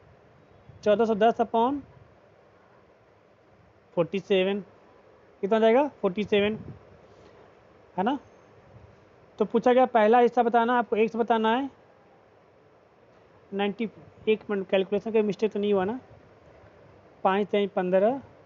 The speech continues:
पन्द्रह चौके साठ के ज़ीरो, पन्द्रह नौ एक सौ पैंतीस, एक सौ पैंतीस और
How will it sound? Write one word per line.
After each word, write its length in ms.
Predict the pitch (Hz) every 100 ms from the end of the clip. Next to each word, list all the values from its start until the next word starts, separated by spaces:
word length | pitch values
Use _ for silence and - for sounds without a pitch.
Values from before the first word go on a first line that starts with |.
| _ _ - - - _ -
पन्द्रह 220 | 180 196
चौके 260 | 185 190
साठ 380 | 196 196 190 180
के 80 | 190
ज़ीरो, 400 | 170 170 190 262 - - - - - - - - _ _ - -
पन्द्रह 240 | 180 190
नौ 180 | 196 190
एक 140 | 185
सौ 140 | - 190
पैंतीस, 680 | 185 180 - 233 - -
एक 220 | - - -
सौ 100 | 180
पैंतीस 580 | 185 170 - 240 -
और 160 | 175 180